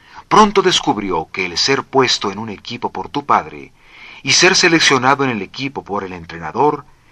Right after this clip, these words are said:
eran dos cosas completamente diferentes. Ella podía sentir el resentimiento en las otras doce niñas, pero al mismo tiempo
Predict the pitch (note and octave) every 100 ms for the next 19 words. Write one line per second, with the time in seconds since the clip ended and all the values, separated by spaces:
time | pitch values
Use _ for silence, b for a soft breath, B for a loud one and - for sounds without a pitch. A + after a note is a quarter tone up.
0 | B B F3+ G3 F3 E3 - - D#3 D#3+
1 | - - F2+ D#2+ C3 F#3 F#3 F3 E3 E3+
2 | F#2+ F2+ E2+ E2+ D#2+ D2 C2 B1+ - -
3 | - _ _ _ _ B B B B B
4 | B - G#3+ E3 D#3 E3+ - A#2+ F#2+ C3+
5 | C#3 A#2+ G#2+ A2+ G2 F2+ F2 C3 C3+ A#2
6 | G#2+ F2 A2 A2+ G2+ E2+ F#2+ G2+ E2+ F2+
7 | F2+ D#2 C#2+ - - b b b b b
8 | b B2+ B2+ D#3 G3 G#3+ G3+ B2+ E2+ F2+